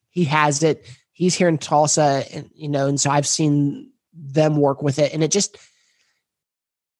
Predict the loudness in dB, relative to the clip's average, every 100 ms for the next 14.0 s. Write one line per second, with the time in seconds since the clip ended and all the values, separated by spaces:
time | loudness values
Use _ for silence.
0 | _ _ _ _ -2 -2 -2 -2 0 0
1 | 0 2 2 2 0 0 2 2 2 0
2 | -4 -4 -6 0 2 0 -2 -8 -8 -10
3 | -8 -10 -10 _ _ -6 -2 0 0 -4
4 | _ _ -4 -4 -4 -2 0 2 2 0
5 | -6 _ _ _ _ _ _ _ _ _
6 | _ -8 0 2 4 4 2 -2 -14 -8
7 | 0 0 0 -4 -4 0 2 2 0 0
8 | 0 2 2 0 -2 -2 0 -2 -4 -6
9 | -8 -6 0 2 2 0 0 2 4 4
10 | 2 2 2 2 2 2 0 -2 -6 -14
11 | -12 -12 -8 -2 0 0 0 -4 -2 -4
12 | -2 0 2 2 2 0 0 0 2 2
13 | 2 2 0 -4 -4 -4 0 0 0 -4